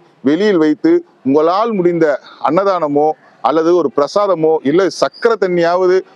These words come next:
ஒரு பத்து பேருக்கு வெளியில் வைத்து அவருக்கு ஒரு ஆரத்தி காட்டி கொடுங்கள். அந்த பத்து பேர் வாங்க வருபவர் இன்று என்ன என்று கேட்கும் பொழுது,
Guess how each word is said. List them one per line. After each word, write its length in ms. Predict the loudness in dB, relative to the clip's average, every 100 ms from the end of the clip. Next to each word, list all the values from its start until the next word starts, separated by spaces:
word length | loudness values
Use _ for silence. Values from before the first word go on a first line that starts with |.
| _
ஒரு 180 | -2 0
பத்து 300 | -2 0 0
பேருக்கு 280 | 2 2
வெளியில் 280 | 2 2 2
வைத்து 340 | 2 0 0 0
அவருக்கு 300 | 0 0 0
ஒரு 120 | 0
ஆரத்தி 500 | 0 -2 -2 -2 -2
காட்டி 400 | -2 0 0 -2 -4 _ -2
கொடுங்கள். 360 | -2 0 -2 -4 _ _ _
அந்த 160 | -4 -2
பத்து 300 | -2 -2 0
பேர் 160 | 2
வாங்க 300 | 2 0 0
வருபவர் 500 | 0 2 0 0 0 -4 -8 -2
இன்று 220 | 0 0
என்ன 240 | 0 0
என்று 220 | 0 -2
கேட்கும் 300 | -2 -2 -2
பொழுது, 360 | 0 0 0 -2